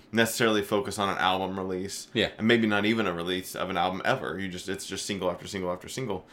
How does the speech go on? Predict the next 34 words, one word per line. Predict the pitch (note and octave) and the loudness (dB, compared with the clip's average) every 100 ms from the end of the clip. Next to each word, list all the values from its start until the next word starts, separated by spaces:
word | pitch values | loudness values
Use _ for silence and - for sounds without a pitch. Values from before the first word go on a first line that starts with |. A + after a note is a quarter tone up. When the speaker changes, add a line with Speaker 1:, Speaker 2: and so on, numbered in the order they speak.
| - - - | -20 -20 -2
Speaker 1:
Um, | - A2 F2 A#1 B1+ | 4 4 4 -4 -6
I | - | 0
worry | A2+ B2 D3+ C#3 | 4 6 6 4
that | G#2+ - | 0 -2
some | - C#3+ | 0 2
of | C3 G2+ F2 | 2 0 -2
the | G2 | -2
music | G2 C3 D3+ A2 | 0 0 0 0
that | F#2 D2 | -2 -2
comes | G2+ F#2+ | -4 -2
out, | G2 F#2+ F#2 - - - - - - | 0 2 0 -2 -14 -20 -20 -20 0
uh, | G#2+ G2+ B1+ G1+ G1+ G1+ | 4 6 4 -4 -12 -18
when | - G#2+ A2+ | 0 2 4
you | G#2+ | 2
get | G2 C3 | 2 0
in | A#2 | 2
that | A2+ G2+ F#2+ | 2 2 2
live | G#2 G#2+ G#2 | 4 4 4
setting, | - C#3 D#3 G2+ F#2+ | 0 0 2 0 0
an | G2+ | 4
album | G2+ G3 E3 A#2+ | 6 4 2 0
is, | G#2+ F#2+ - - - - - - | 0 -2 -8 -16 -20 -20 -4 4
I | A2 | 6
never | A2+ G2+ | 6 2
really | F#2+ A2 G2+ | 0 2 2
pictured | F#2 D#3 - | 2 -6 -2
it | F2+ | -2
this | F#2 F#2 | -2 0
way, | F#2 | 0
but | F#2 | 2
an | |
album | F#2+ A2+ D3 B2 G#2 | 4 4 4 2 0
is | G#2 G2+ G2 | 2 2 0
essentially, | F#2 D3+ C3+ G#2+ G2 F#2+ | -2 -4 -2 2 4 2